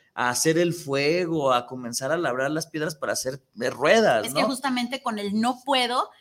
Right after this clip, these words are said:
Speaker 2: te estás limitando a tu creatividad.
Speaker 1: Exacto, o sea, no puedo, y en la actualidad es muy común, no puedo porque no hay un tutorial en YouTube que me diga cómo hacerlo.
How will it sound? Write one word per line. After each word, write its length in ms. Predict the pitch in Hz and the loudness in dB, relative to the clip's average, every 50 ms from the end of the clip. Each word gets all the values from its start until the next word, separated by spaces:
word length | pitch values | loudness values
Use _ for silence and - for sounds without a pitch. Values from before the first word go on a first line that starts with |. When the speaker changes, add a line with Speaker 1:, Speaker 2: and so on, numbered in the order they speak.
| _ _ - | _ _ -10
Speaker 2:
te 60 | - 226 | -8 -8
estás 220 | 226 - 247 233 247 | -8 -6 -6 -4 -2
limitando 440 | 277 277 285 285 - 226 233 247 | -2 -2 -2 -4 -4 -6 -6 -6
a 60 | 262 254 | -8 -10
tu 100 | 254 - | -12 -14
creatividad. 680 | - 220 202 190 - - 196 180 175 185 180 202 196 202 - - - - | -10 -8 -8 -8 -8 -10 -12 -12 -10 -8 -4 -4 -4 -4 -4 -8 -6 -6
Speaker 1:
Exacto, 500 | - - - 135 131 131 - - - 131 | -4 -2 0 0 0 -2 -2 -4 -4 -2
o 60 | 117 117 | -2 -2
sea, 240 | - 127 113 - - - - _ _ | 0 0 -2 -2 -4 -16 -20 _ _
no 260 | - 131 156 165 165 | -2 2 2 2 2
puedo, 580 | 165 170 196 190 190 185 214 233 220 - - - _ | 4 6 6 8 8 8 8 6 6 4 -4 -12 _
y 120 | 110 110 | -8 -6
en 80 | 107 107 | -4 -4
la 60 | 107 | -4
actualidad 400 | - - - 104 101 104 104 107 | -6 -6 -8 -6 -4 0 0 0
es 80 | 117 135 | 0 -2
muy 140 | 135 139 | -6 -6
común, 380 | 147 190 196 185 156 147 156 151 - | -4 -2 0 0 2 0 0 -2 -2
no 240 | 143 151 170 165 - | 0 0 0 0 2
puedo 280 | 175 175 175 202 175 | 2 2 4 4 2
porque 300 | 175 151 123 - - 117 | 0 -4 -6 -4 -8 -8
no 140 | 117 120 127 | -4 -2 -2
hay 160 | 131 135 151 | -2 -2 -2
un 120 | 170 170 165 | -2 -2 -2
tutorial 480 | 160 151 151 123 117 120 123 131 143 | -4 -8 -4 -4 -2 -2 -2 -2 -2
en 100 | 147 143 | -4 -4
YouTube 300 | 139 143 135 143 151 151 | -6 -6 -6 -6 -10 -10
que 120 | - 151 127 | -8 -10 -8
me 100 | 120 117 | -6 -4
diga 240 | 123 123 135 135 | -2 -2 -4 -4
cómo 180 | - 131 131 131 | -6 -8 -8 -6
hacerlo. 440 | 131 135 - 131 123 113 117 113 _ | -6 -4 -2 -4 -4 -4 -8 -14 _